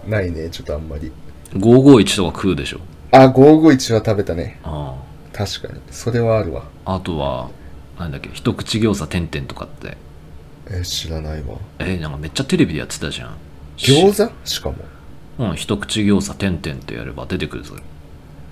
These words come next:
Speaker 1: え。
Speaker 2: それこそ新幹線の駅内でも売ってるよ。
Speaker 1: そうなんだ。
Speaker 2: うん。
Speaker 1: 有名なの？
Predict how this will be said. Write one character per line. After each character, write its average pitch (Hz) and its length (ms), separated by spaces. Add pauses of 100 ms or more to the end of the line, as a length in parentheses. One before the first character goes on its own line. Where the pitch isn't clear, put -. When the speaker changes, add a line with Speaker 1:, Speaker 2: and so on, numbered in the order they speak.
(140)
Speaker 1:
え。 90 500 (420)
Speaker 2:
そ - 120
れ 196 100
こ 208 100
そ 131 160
新 175 160
幹 196 200
線 156 120
の 90 140
駅 92 240
内 165 160
で 82 60
も 76 120
売 - 20
っ - 20
て - 160
る 85 100
よ。 82 100 (1400)
Speaker 1:
そ - 140
う 107 100
な 82 80
ん 76 100
だ。 78 80 (160)
Speaker 2:
う 80 40
ん。 67 140 (720)
Speaker 1:
有 113 140
名 113 200
な 101 100
の？ - 120